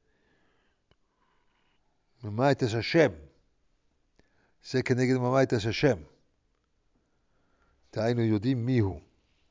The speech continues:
אז מי הוא? הוא מקור ברוכה.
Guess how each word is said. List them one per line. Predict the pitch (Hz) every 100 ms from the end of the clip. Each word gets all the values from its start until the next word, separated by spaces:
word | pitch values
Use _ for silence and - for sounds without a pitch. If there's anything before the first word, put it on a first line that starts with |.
| -
אז | - 92
מי | 95 107 110
הוא? | 98 92 127 - _ _ _
הוא | - 139
מקור | 131 - 117
ברוכה. | 104 92 90 -